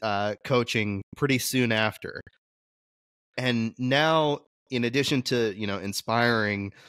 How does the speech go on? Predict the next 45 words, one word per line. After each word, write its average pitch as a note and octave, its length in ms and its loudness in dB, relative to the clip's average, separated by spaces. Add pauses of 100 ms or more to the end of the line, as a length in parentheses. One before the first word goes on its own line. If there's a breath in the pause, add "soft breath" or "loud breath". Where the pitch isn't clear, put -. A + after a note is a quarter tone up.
(200 loud breath)
these A2 160 -6
players A2+ 420 2
through G#2+ 200 -4
his G#2+ 140 -6
own G#2 220 -2
personal A#2 520 -2
journey, F#2+ 540 -2 (380 loud breath)
he's B2+ 240 -8
inspired C3 500 2
them A2+ 160 0
on A2+ 180 2
the G#2 100 -4
pitch - 460 -2
in G2+ 440 0
ways G#2 500 2
that, G2+ 240 2 (260)
you A2+ 120 0
know, F#2+ 280 -2
you A2 160 -2
look A2+ 220 2
at A2 120 -4
those A2 220 -2
first A#2+ 300 -4
few G#2 200 -10
games A#2 420 -2
where G#2+ 100 -4
they G#2 120 -2
were G2+ 160 -4
winless, G#2+ 580 -2 (380 loud breath)
um, F#2 460 -2 (240)
th-, A2+ 180 -12
there A2+ 320 2
didn't C3+ 240 0
seem C#3 280 2
to - 120 -8
be B2 160 -2
a G#2 60 0
lot F#2+ 260 -2
of F2 320 -8
inspiration. G2 640 -6
There G2 100 -4
didn't G#2+ 220 -2
seem A#2+ 260 2
to A2+ 120 -4
be G2+ 280 -4